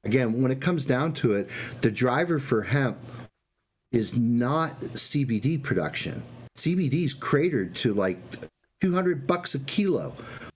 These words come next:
Well, who's gonna make money making C B D? The driver for hemp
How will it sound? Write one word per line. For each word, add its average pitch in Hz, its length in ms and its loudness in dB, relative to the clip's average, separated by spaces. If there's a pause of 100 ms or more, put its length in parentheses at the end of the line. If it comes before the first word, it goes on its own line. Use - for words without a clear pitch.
Well, 147 120 0
who's 190 220 2
gonna 190 180 2
make 170 280 0
money 156 400 2 (360)
making 139 300 2
C - 240 2
B 139 140 0
D? 156 200 0 (280)
The 110 100 4
driver 151 540 2
for 95 220 0
hemp 170 440 0